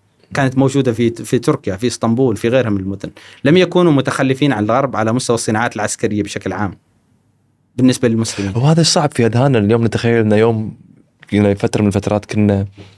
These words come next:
Speaker 2: ننافس الغرب وكنا أفضل من الغرب في بعض الأماكن. أم، هذه، هذه الصورة في أذهاننا اليوم لا يمكن نتخيلها، دكتور، أن يوم من الأيام فعلا إحنا كنا، واقعنا كان في ت-، تنافس حقيقي بيننا وبين الغرب وليس مجاملات،
Speaker 1: مم.
Speaker 2: آه، في التنافس يعني.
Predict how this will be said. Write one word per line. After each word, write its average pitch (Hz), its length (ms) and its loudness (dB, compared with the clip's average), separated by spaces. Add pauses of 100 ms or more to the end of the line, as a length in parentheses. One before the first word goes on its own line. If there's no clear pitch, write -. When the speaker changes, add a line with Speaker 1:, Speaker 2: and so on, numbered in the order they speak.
(200)
Speaker 2:
ننافس 107 460 0
الغرب 101 400 -2
وكنا 101 460 2
أفضل 104 240 -2
من 98 60 2
الغرب 98 340 0 (420)
في 104 120 0
بعض 101 220 0
الأماكن. 98 460 0 (800)
أم، 98 300 0
هذه، 131 480 2
هذه 131 60 0
الصورة 131 400 2
في 123 200 0
أذهاننا 123 360 2
اليوم 117 220 2
لا 113 80 4
يمكن 127 320 0
نتخيلها، 98 880 -2
دكتور، 92 340 -2
أن 92 140 0
يوم 98 240 2
من 98 80 2
الأيام 101 460 2
فعلا 98 340 -2
إحنا 92 140 -4
كنا، 95 220 -2
واقعنا 98 440 -2
كان 98 320 -2 (280)
في 104 180 0
ت-، 101 140 -2
تنافس 104 520 -2
حقيقي 107 440 -2
بيننا 101 260 0
وبين 95 160 0
الغرب 110 240 -2
وليس 113 240 2
مجاملات، 98 540 2 (420)
Speaker 1:
مم. 120 160 -10
Speaker 2:
آه، 90 200 2
في - 120 -8
التنافس - 580 -4
يعني. - 160 -20